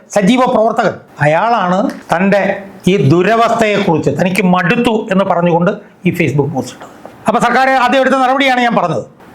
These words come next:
യഥാർത്ഥത്തിൽ ഈ ഹാരിസ് ചിറക്കലിനെ കുറിച്ചിട്ട് നമ്മൾ ചിന്തിച്ച് നോക്കിയാൽ, നമ്മൾ, നമ്മൾ പരിശോധിച്ച് നോക്കിയാൽ നമ്മൾ ഞെട്ടിപ്പോകുള്ളൂ. മ-,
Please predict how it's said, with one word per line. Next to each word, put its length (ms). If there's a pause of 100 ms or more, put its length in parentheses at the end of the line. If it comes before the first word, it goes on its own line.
യഥാർത്ഥത്തിൽ 300
ഈ 160
ഹാരിസ് 260
ചിറക്കലിനെ 360
കുറിച്ചിട്ട് 300
നമ്മൾ 200
ചിന്തിച്ച് 320
നോക്കിയാൽ, 260
നമ്മൾ, 260 (320)
നമ്മൾ 140
പരിശോധിച്ച് 360
നോക്കിയാൽ 160
നമ്മൾ 120
ഞെട്ടിപ്പോകുള്ളൂ. 680
മ-, 220